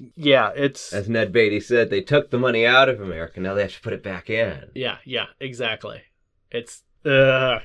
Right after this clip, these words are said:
Speaker 1: yeah.
Speaker 2: Manufactured scapegoat.
Speaker 1: Yeah, so gross.
Speaker 2: But that was the seventies, and that was real news.
Speaker 1: <laughs>
Speaker 2: And honestly, they kinda did a good job of painting a, a picture of what was going on. You know, we had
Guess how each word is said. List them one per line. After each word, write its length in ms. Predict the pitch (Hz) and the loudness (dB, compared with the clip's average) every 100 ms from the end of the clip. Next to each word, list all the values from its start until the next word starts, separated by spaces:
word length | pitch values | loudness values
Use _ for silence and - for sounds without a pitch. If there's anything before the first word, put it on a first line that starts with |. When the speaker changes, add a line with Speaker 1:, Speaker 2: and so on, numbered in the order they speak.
| 143 | 0
Speaker 1:
yeah. 220 | 143 156 | 6 6
Speaker 2:
Manufactured 760 | 135 135 - 135 143 - 98 | 6 0 0 2 2 -2 -4
scapegoat. 240 | 160 165 214 | -4 4 8
Speaker 1:
Yeah, 340 | 214 202 165 | 8 8 6
so 200 | 127 143 | 2 -8
gross. 300 | 127 117 - | -10 -12 -12
Speaker 2:
But 80 | - | -2
that 160 | 285 247 | 2 4
was 140 | 240 | 2
the 80 | 214 | 0
seventies, 580 | - 196 196 254 - 123 | -2 2 2 4 4 8
and 80 | - | 6
that 100 | 139 | 6
was 140 | 113 | 0
real 460 | 117 117 127 139 139 | 0 2 4 4 4
news. 800 | 123 127 131 156 170 190 - - | 4 6 6 6 4 0 -2 -2
Speaker 1:
<laughs> 80 | - - 294 - 294 - - 240 _ - _ _ _ _ _ _ _ _ | -2 -2 -6 -6 -16 -16 -8 -8 _ -20 _ _ _ _ _ _ _ _
Speaker 2:
And 140 | 143 151 | 2 4
honestly, 440 | 156 156 - 160 | 6 4 4 6
they 120 | 147 | 4
kinda 280 | 143 156 151 | 4 0 2
did 160 | 139 135 | 4 4
a 60 | |
good 200 | 120 110 | 4 2
job 400 | 110 107 95 85 | 2 0 0 -2
of 220 | 85 85 - _ _ - | -4 -8 -12 _ _ -6
painting 400 | 135 120 113 101 | 0 2 2 0
a, 120 | 95 | -2
a 200 | - 98 76 _ - | -2 -6 -8 _ -6
picture 420 | 120 - - 95 | -4 -4 -4 -4
of 140 | 87 | -2
what 160 | 95 - | -6 -8
was 120 | 87 | -10
going 300 | - 98 90 | -4 -2 -2
on. 420 | 90 87 76 71 69 _ _ | -6 -6 -8 -12 -18 _ _
You 100 | 82 | -20
know, 80 | 82 | -12
we 140 | 80 | -10
had 460 | 85 90 90 87 73 | -8 -6 -6 -6 -10